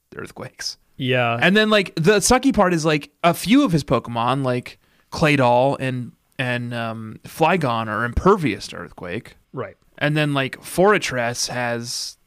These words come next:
Speaker 1: what's his ability? Sturdy?
Speaker 2: Yeah.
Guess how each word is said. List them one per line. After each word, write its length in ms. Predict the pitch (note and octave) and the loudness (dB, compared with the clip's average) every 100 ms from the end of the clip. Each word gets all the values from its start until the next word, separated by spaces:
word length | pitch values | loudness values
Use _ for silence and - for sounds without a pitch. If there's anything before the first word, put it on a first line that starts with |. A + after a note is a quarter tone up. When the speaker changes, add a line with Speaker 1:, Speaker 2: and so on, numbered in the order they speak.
| - | -6
Speaker 1:
what's 240 | C3+ E3 | -2 2
his 140 | G3+ G3 | 2 2
ability? 640 | F3+ D#3+ E3 E3+ F#3 F3 | 2 2 2 0 -2 -6
Sturdy? 720 | - - - C3+ C#3 E3 F3 - _ _ _ | -6 -6 0 0 2 -2 -4 -8 _ _ _
Speaker 2:
Yeah. 260 | - B2+ A2+ | -6 -4 -4